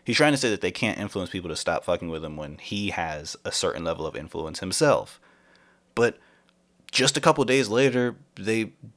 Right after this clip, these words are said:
did influence those people, but not just ordinary people to stop fucking with him, the people that put money in his pockets. Because yesterday, August first, the mega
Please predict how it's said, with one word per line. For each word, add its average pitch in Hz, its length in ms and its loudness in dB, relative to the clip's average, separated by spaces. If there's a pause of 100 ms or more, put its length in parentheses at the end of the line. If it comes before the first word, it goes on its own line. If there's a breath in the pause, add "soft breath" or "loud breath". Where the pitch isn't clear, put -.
(100)
did 143 420 4 (200)
influence 131 580 4
those 117 320 0
people, 170 560 -2
but - 180 0 (400 soft breath)
not 117 220 -2
just 143 300 0
ordinary 127 520 4
people 87 300 -6
to 85 60 -6
stop 80 240 0
fucking 90 240 -4
with 101 140 -2
him, 135 180 -2 (440 soft breath)
the - 100 -8
people 156 320 2
that 143 160 4
put 143 180 0
money 120 400 0
in 120 80 2
his 127 100 0
pockets. - 680 -4 (540 soft breath)
Because 87 240 -4
yesterday, 101 640 4 (260)
August 98 320 2
first, 117 540 2 (200)
the 104 240 -2
mega 107 600 2